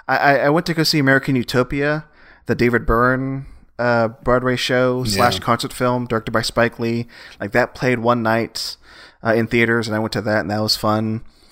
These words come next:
Speaker 1: Um, but never like this. And, and, oh, speaking of David Byrne and Talking Heads,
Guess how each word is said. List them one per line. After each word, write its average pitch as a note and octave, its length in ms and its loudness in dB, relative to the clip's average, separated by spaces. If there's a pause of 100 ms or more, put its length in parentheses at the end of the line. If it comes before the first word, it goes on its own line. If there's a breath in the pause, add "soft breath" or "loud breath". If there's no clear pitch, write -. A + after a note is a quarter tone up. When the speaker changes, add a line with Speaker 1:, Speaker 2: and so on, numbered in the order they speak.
(360 loud breath)
Speaker 1:
Um, A2+ 320 2
but C#3 120 0
never C4 260 2
like D3+ 280 -2
this. G2+ 640 0
And, F3+ 200 2
and, E3 200 -4
oh, A3+ 360 2
speaking A#2+ 340 -6
of G2+ 120 -6
David G#2 260 -4
Byrne A#2 280 -2
and G2 120 -8
Talking G#2+ 280 -6
Heads, C3+ 420 -2